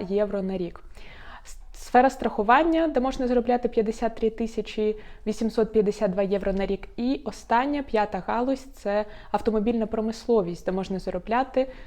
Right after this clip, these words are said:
до п'ятдесят двох тисяч двісті вісімдесят чотирьох євро в середньому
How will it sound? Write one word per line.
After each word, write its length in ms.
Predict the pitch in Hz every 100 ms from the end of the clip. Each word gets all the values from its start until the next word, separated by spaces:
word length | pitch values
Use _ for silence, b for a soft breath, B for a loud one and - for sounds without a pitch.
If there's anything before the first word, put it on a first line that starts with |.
| B
до 260 | 190 214 208
п'ятдесят 600 | 208 190 214 185 - 190
двох 360 | 175 175 180
тисяч 340 | - 311 277 202
двісті 400 | 180 254 - 202
вісімдесят 580 | 196 190 190 - 214 -
чотирьох 360 | - 202 196 -
євро 380 | 208 220 208 208 208
в 40 |
середньому 680 | - 180 190 185 185 185